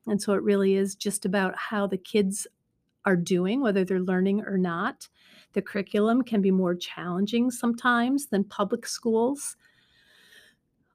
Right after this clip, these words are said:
Um, all of those are wonderful things. You can be a little bit more sure about the kids that your children are interacting with, if that's an important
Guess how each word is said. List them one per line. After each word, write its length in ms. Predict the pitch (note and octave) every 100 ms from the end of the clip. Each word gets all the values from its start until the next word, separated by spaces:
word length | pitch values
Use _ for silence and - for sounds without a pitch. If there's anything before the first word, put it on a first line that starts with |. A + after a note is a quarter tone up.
| -
Um, 220 | A3 G#3+
all 220 | A#3 A3 C4
of 120 | B3
those 400 | B3 B3 B3+ - -
are 200 | G3 F3+
wonderful 640 | F#3 F#3 F#3+ A#3 A#3+ A#3+
things. 420 | A#3+ A#3 B3+ C#4+
You 80 | A#3+
can 120 | G#3
be 100 | G3
a 80 | F3
little 300 | F3+ F#3 G#3+
bit 200 | A#3 A#3
more 220 | A3 G#3+
sure 560 | G#3 - G#3+ G#3+ B3+ C#4
about 680 | G3+ G3 G3 G3 G3 - A#3+
the 440 | G3 G3 F#3 F3+
kids 440 | - - F#3+ G3+ -
that 160 | G3+ G3
your 340 | G3+ F#3 F#3 - _ _ _
children 500 | - - G#3+ G#3 G#3+
are 180 | F#3 F#3+
interacting 720 | - G3+ F3+ E3 G3 - A#3+
with, 340 | B3 C4 D4+ C4
if 140 | B3
that's 300 | F3 F#3 -
an 100 | G#3+
important 600 | A3 - A#3+ A3+ A#3 A#3